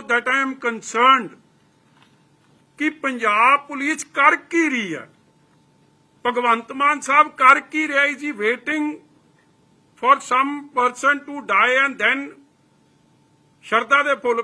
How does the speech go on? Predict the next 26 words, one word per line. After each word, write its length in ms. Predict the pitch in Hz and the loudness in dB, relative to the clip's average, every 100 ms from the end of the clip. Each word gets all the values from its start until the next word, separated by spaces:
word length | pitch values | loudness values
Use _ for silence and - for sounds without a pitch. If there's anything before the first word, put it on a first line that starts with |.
| 233 | -4
ਭੇਟ 220 | 277 262 | -6 -2
ਕਰਨੇ 340 | 269 226 185 | 0 0 -2
ਇਹਨਾਂ 240 | 247 262 269 | -6 -4 -6
ਨੇ? 100 | 269 _ _ _ _ _ _ _ _ | -8 _ _ _ _ _ _ _ _
ਮੈਂ 240 | 170 214 277 | -4 2 2
ਇਹ 40 | |
ਗੱਲ 220 | 285 285 302 - | 4 2 2 -8
ਕਿਉਂ 280 | 254 269 294 | -8 -6 0
ਕਹਿ 240 | 285 311 | 4 4
ਰਿਹਾ? 280 | 277 233 185 202 _ _ _ _ _ _ _ - | 4 -2 -2 -8 _ _ _ _ _ _ _ -10
ਕਿਉਂਕਿ 640 | 285 285 302 311 320 - _ _ _ 147 | -8 -2 0 0 -2 -6 _ _ _ -6
ਜਾਖੜ 480 | 170 190 - 269 285 | 2 2 2 -2 -2
ਸਾਹਿਬ 340 | - 285 302 | 0 2 2
ਨੇ 140 | 302 311 | 0 -6
ਵੀ 160 | 311 | -6
ਜ਼ਿਕਰ 320 | 226 220 254 277 | -8 -10 -10 -12
ਕੀਤਾ 420 | 277 247 254 262 | -12 -10 -2 -2
ਸੀਗਾ 300 | 262 277 285 | -2 -2 0
ਕਿ 140 | 285 302 - | 0 -4 -8
ਇੰਟੈਲੀਜੈਂਸ 1000 | 247 247 233 220 285 302 302 254 - - _ _ _ _ _ _ _ _ _ _ _ _ | -10 -8 -4 -2 -2 -2 -2 -2 -8 -20 _ _ _ _ _ _ _ _ _ _ _ _
ਦੀ 120 | - 320 170 | -2 -2 -2
ਦੁਰਵਰਤੋਂ 640 | 254 320 320 269 - 269 | -2 4 6 4 2 -2
ਹੋ 160 | 208 196 | 0 -2
ਰਹੀ 200 | 170 151 | -4 -8
ਹੈ 40 | 123 _ _ _ _ _ _ _ _ | -14 _ _ _ _ _ _ _ _
ਔਰ 120 | 240 | 2